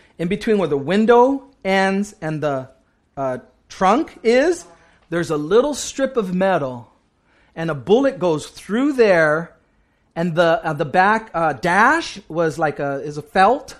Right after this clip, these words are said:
a piece of felt, and you can see the bullet lodged right there, one inch higher, and it takes a girl out in her neck, 'cause there's three girls sitting in the back.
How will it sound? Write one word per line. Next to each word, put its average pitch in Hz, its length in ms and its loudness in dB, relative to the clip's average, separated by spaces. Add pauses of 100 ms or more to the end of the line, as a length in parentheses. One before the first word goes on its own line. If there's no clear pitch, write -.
(160)
a - 40 -20
piece - 240 -14
of - 80 -14
felt, 240 420 0 (420)
and 151 160 -6
you 170 60 -4
can 165 160 -6
see 196 220 -6
the 190 120 -2
bullet 156 600 -4 (400)
lodged 156 500 2
right 175 280 -2
there, 135 380 -6 (580)
one 185 220 0
inch 233 200 -2
higher, 180 320 0
and 143 100 -6
it 139 80 -14
takes 156 260 -8
a 143 60 -8
girl 135 260 -6
out 131 140 -8
in 131 60 -14
her 135 100 -10
neck, 123 360 -14 (1000)
'cause 120 140 -16
there's 123 160 -12
three 147 200 -8
girls 139 220 -6
sitting 135 240 -10
in 123 80 -10
the 120 80 -12
back. 113 380 -20